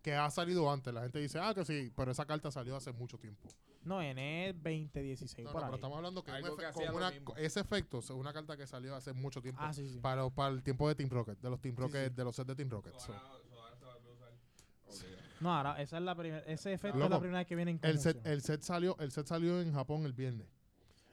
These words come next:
Speaker 1: Este, ya todos los decks tienen cuatro, cuatro, cuatro. La Secret, que
Speaker 2: La
Speaker 1: es la
Speaker 2: alterna de la
Speaker 1: alternate,
Speaker 2: Iono, de la, de esa
Speaker 1: se
Speaker 2: carta.
Speaker 1: estaba vendiendo en dos mil cien dólares. La Full Art se estaba vendiendo en mil pesos, una cosa insana.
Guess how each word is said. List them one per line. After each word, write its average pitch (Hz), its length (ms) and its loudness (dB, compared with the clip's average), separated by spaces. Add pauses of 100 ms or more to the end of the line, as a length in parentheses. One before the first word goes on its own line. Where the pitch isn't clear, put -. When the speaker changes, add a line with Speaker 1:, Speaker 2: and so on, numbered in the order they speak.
(140)
Speaker 1:
Este, 131 460 0
ya 127 100 0
todos 139 160 2
los 143 120 -2
decks 147 140 -8
tienen 131 240 -6
cuatro, 135 340 -6
cuatro, 135 260 -6
cuatro. 135 380 -2 (280)
La 127 240 0
Secret, 131 480 -2 (320)
que 160 80 -6
Speaker 2:
La 160 120 4
Speaker 1:
es 170 40 4
la 165 140 4
Speaker 2:
alterna 196 160 6 (100)
de 165 60 8
la 165 40 8 (140)
Speaker 1:
alternate, - 80 4
Speaker 2:
Iono, 190 320 -2
de 147 100 -2
la, 151 120 0
de 151 40 -6
esa 156 140 -4
Speaker 1:
se 143 60 4
Speaker 2:
carta. 135 100 4
Speaker 1:
estaba 131 340 2
vendiendo 156 280 6
en 147 80 6
dos 127 120 4
mil 131 220 2
cien 131 220 2
dólares. 110 340 0 (2500)
La 135 140 4
Full 139 260 6
Art 156 140 6
se - 60 4
estaba 156 240 6
vendiendo 160 460 6
en 131 100 6
mil 139 160 4
pesos, 135 760 2
una 117 180 -4
cosa 143 180 -4
insana. 110 340 -4